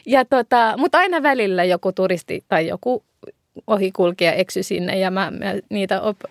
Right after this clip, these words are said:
opastin sitten hi-, hirveän innokkaasti, <laughs> kun mä olin lukenut kaiken siitä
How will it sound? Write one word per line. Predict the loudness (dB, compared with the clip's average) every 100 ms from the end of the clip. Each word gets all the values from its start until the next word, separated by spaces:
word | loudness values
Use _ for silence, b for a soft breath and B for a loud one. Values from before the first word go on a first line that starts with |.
| _
opastin | 0 0 -4 0 0 0
sitten | -4 -4 -2 -2
hi-, | -2 -4 -4 -2 2
hirveän | 2 2 0 0
innokkaasti, | -2 0 -2 2 2 2 -2 -2
<laughs> | 0
kun | 2
mä | 2 2
olin | 0 0
lukenut | -2 0 0 0
kaiken | -2 -2 -4 0
siitä | -2